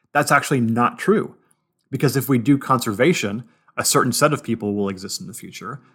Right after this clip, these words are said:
And if we do depletion instead, a different set of people, a different set of i-, numerically, um, different people will exist in the future. And those people won't be worse off than they otherwise would be because otherwise they wouldn't exist.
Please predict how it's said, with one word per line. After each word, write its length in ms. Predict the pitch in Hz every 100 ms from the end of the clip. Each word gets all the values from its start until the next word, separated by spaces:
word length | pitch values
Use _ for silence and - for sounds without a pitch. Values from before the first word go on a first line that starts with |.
| _ -
And 80 | 139
if 60 |
we 60 | 143
do 100 | 135
depletion 480 | 131 - 147 156 131
instead, 400 | 110 - 185 147 143
a 60 |
different 440 | 107 190 - - -
set 180 | 117
of 120 | 104 -
people, 340 | 92 - 73
a 40 |
different 280 | 110 131 131
set 120 | 135 120
of 100 | 117
i-, 140 | 113 - -
numerically, 720 | 113 117 127 123 135 120 120 - - - -
um, 360 | 107 98 98 98
different 300 | 135 127 101
people 360 | 175 104 87 - _ _ -
will 120 | 110
exist 340 | 101 107 - -
in 60 |
the 60 | -
future. 440 | - 90 95 135 - - - -
And 140 | 120
those 180 | 131 175
people 380 | - 120 123 113
won't 380 | 104 127 - 123
be 140 | 123
worse 360 | 113 120 120 120
off 200 | 120 117
than 100 | 113
they 60 |
otherwise 400 | 127 180 113 104
would 140 | 101 87
be 160 | 101
because 240 | 117 117 -
otherwise 460 | 156 131 104 117 117
they 140 | 117
wouldn't 320 | 117 120 120
exist. 540 | 120 120 180 - -